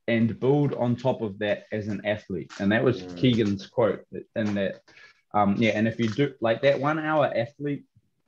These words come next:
Speaker 1: course in and of itself, like, the pillars he goes over in there, it's, like, seventeen points. It's great. It's a great overview. Like, so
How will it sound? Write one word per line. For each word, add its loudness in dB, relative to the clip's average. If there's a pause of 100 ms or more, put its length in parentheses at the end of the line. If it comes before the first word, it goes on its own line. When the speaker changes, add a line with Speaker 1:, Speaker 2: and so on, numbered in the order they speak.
(520)
Speaker 1:
course 2
in -2
and 0
of 0
itself, -2
like, -2
the -4
pillars 0
he -2
goes -2
over -4
in -4
there, -6
it's, -14
like, -6
seventeen 2
points. -4 (2000)
It's -6
great. -4 (540)
It's -4
a 0
great 4 (280)
overview. 4 (160)
Like, -2
so 4